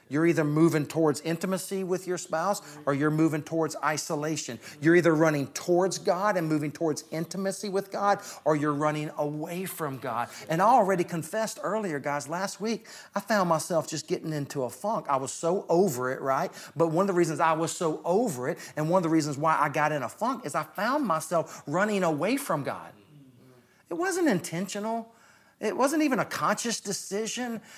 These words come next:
It's just so easy in a season like this. And, and I found myself running away from God in, in desperation or exasperation. You can run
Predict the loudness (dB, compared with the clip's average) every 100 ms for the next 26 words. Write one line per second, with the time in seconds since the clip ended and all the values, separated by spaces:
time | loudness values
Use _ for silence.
0 | -10 -8 -4 -4 2 4 4 2 0 4
1 | 4 4 2 2 2 -4 -4 -4 -2 -2
2 | -2 -2 -4 -8 -20 -8 -8 0 2 2
3 | 0 -4 0 4 8 8 6 4 0 -2
4 | 0 0 0 -2 0 0 -2 -4 -6 -8
5 | -8 -6 -2 -2 -4 -6 -8 -8 -8 -6
6 | -6 -10 -12 -18 -20 -20 -20 -20 -2 2
7 | 2 2 2 2 4 2 2 0 2 2
8 | 0 -2 -4 -4 -6 -8 -2 4 6 6
9 | 2 2 2 0 -2 0 0 -2 -4 -2
10 | -2 0 2 2 0